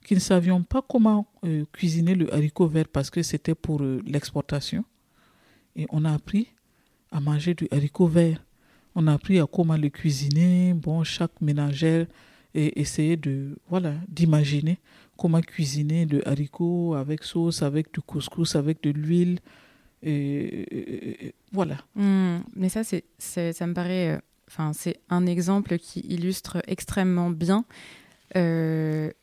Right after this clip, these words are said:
Speaker 2: toutes les avancées qui ont été menées pendant la période révolutionnaire et qui ont surtout consisté, au fond, à, à faire autrement, à innover, à créer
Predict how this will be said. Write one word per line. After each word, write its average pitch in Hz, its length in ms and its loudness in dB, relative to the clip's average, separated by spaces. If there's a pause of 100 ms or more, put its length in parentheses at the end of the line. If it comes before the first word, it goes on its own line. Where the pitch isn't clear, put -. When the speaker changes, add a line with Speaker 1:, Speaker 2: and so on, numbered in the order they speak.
(160)
Speaker 2:
toutes - 220 -6
les 190 220 -2
avancées 180 440 0
qui - 180 -8
ont 165 60 2
été 170 200 2
menées 175 340 2
pendant 180 420 2
la 175 140 4
période 170 300 0
révolutionnaire 160 960 -2
et 180 100 -2
qui - 180 -6
ont 160 100 -2
surtout 185 360 -6
consisté, 185 640 -2
au 185 120 2
fond, 214 400 -2 (180)
à, 160 320 -4 (280)
à 165 180 -4
faire 226 380 0
autrement, 196 600 0
à 165 160 -2 (220)
innover, 196 720 4 (140)
à 185 140 -2
créer - 440 -6